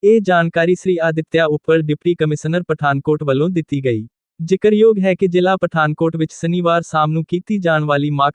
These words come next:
ਡਰਿਲ ਨੂੰ ਲੈ ਕੇ ਵਿਸ਼ੇਸ਼ ਮੀਟਿੰਗ ਸ੍ਰੀ ਆਦਿਤਿਆ ਉੱਪਰ ਡਿਪਟੀ ਕਮਿਸ਼ਨਰ ਪਠਾਨਕੋਟ ਜੀ ਦੇ ਨਿਰਦੇਸ਼ਾਂ ਅਨੁਸਾਰ ਸੱਸਾ ਹਰਦੀਪ ਸਿੰਘ ਵਧੀਕ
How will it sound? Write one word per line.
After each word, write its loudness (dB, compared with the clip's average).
ਡਰਿਲ 0
ਨੂੰ 0
ਲੈ 0
ਕੇ 0
ਵਿਸ਼ੇਸ਼ -4
ਮੀਟਿੰਗ -4
ਸ੍ਰੀ -6
ਆਦਿਤਿਆ -2
ਉੱਪਰ 0
ਡਿਪਟੀ -2
ਕਮਿਸ਼ਨਰ -2
ਪਠਾਨਕੋਟ -2
ਜੀ 0
ਦੇ -2
ਨਿਰਦੇਸ਼ਾਂ 0
ਅਨੁਸਾਰ -2
ਸੱਸਾ -8
ਹਰਦੀਪ 0
ਸਿੰਘ -2
ਵਧੀਕ 0